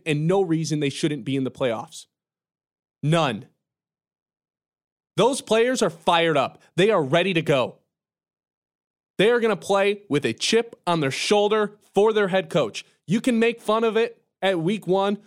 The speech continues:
holding up the three games, wearing the free Harbaugh shirts. Go ahead and make fun of it.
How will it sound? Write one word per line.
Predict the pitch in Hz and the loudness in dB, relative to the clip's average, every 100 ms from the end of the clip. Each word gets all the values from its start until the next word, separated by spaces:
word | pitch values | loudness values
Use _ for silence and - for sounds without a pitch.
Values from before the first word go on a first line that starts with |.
| _ | _
holding | 165 190 202 | -2 0 0
up | 202 196 | -2 -2
the | 165 | -6
three | 180 202 | -4 -4
games, | 185 185 190 - - _ _ _ _ _ _ _ - | -2 -2 -4 -6 -14 _ _ _ _ _ _ _ -2
wearing | 156 190 190 | 0 2 0
the | |
free | 160 180 202 | -2 0 0
Harbaugh | 185 185 180 185 180 | 2 2 2 0 0
shirts. | 196 190 - - _ | 0 -2 -4 -12 _
Go | 202 226 | 2 4
ahead | 214 | 2
and | 214 | 0
make | 202 196 | 0 -2
fun | - 180 | 0 -2
of | 127 | -2
it. | 107 | -6